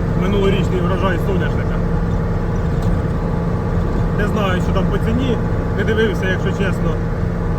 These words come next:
Але явно не тисяча доларів, як би нам всім хотілося. Не знаю, там, чи, чи тринадцять тисяч, чи чотирнадцять, це вже суті не міняє. Потрібно вивозити його, щоб руки не завелись.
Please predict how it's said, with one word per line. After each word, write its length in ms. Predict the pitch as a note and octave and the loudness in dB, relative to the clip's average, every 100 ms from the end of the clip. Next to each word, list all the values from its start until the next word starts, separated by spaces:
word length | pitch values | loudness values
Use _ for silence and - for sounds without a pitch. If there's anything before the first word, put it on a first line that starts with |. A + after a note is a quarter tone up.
| - - - - - G#3+ | -2 -2 -2 -2 -2 0
Але 240 | A#3 A3+ | 0 0
явно 420 | A3+ A#3+ A3 G#3 | 0 0 0 0
не 120 | G#3 | 0
тисяча 380 | - - A3 - G#3+ | 0 -2 0 0 2
доларів, 340 | A#3 G3+ F#3+ F#3+ | 2 0 0 -2
як 160 | F#3 | -2
би 80 | G3 | 0
нам 160 | G3+ F#3+ | 0 0
всім 220 | - G3+ | -2 -2
хотілося. 600 | G#3 F#3+ G#3 E3 - - - - - - - - - - - - - E3+ - - - - - - - - - - - - - - - - - - - - - - | -2 -2 -2 -2 -2 -2 -2 -2 -2 -2 -2 -2 -2 -2 -2 -2 -2 -2 -2 -2 -2 -2 -2 -2 -2 -2 -4 -2 -2 -2 -2 -2 -2 0 0 0 0 -2 -2 0
Не 60 | E3+ | 0
знаю, 280 | F3+ F3+ E3+ | 0 0 0
там, 100 | - - - - | 0 0 0 0
чи, 360 | - - - B3 | 0 0 0 0
чи 60 | |
тринадцять 520 | A#3+ A#3+ A#3+ A#3 G3+ G3+ | 0 0 2 0 0 -2
тисяч, 280 | G#3+ G3 E3+ | -2 0 0
чи 180 | F3 G#3+ | 0 0
чотирнадцять, 600 | E3+ G#3+ G3 F3+ - - G3 F#3+ E3+ | 0 0 0 0 0 0 0 0 0
це 60 | |
вже 160 | F3 F3+ | -2 -2
суті 280 | - E3+ F3+ | -2 -2 -2
не 120 | F3 | -2
міняє. 360 | F3 F3 D#3 C#3+ | 0 0 0 0
Потрібно 440 | - A3 F3+ F3+ | 0 0 0 0
вивозити 500 | F3+ - F3 F3 E3+ | 0 0 0 0 0
його, 220 | D#3 D#3+ - - - - - - - - - - - - - - - | 0 0 -2 -2 -2 -2 -2 -2 -2 -2 -2 -2 -4 -2 -2 -2 -2
щоб 180 | G3 G3 | 0 0
руки 240 | G#3+ A3 | 2 2
не 80 | F3+ | 2
завелись. 500 | F#3+ F#3 F3 E3+ | 2 2 2 0